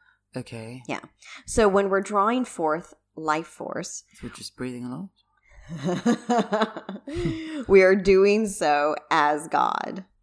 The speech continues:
Speaker 1: Okay, actually, that weirdly, I understand it.
Speaker 2: Really?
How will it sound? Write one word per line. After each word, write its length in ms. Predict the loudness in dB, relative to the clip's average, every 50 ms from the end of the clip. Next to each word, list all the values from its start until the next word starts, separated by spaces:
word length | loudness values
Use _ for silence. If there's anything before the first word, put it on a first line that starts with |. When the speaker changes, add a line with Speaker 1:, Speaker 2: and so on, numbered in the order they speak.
| _ -4 2
Speaker 1:
Okay, 280 | 2 2 4 6 6 8
actually, 300 | 8 8 6 6 8 8
that 160 | 8 8 8
weirdly, 300 | 6 4 6 6 4 6
I 160 | 6 6 6
understand 520 | 6 6 4 0 2 2 2 2 2 0
it. 340 | -2 -2 -4 -4 -8 -12 -16 _ _ -10
Speaker 2:
Really? 640 | -4 0 0 2 2 2 2 0 0 0 0 -2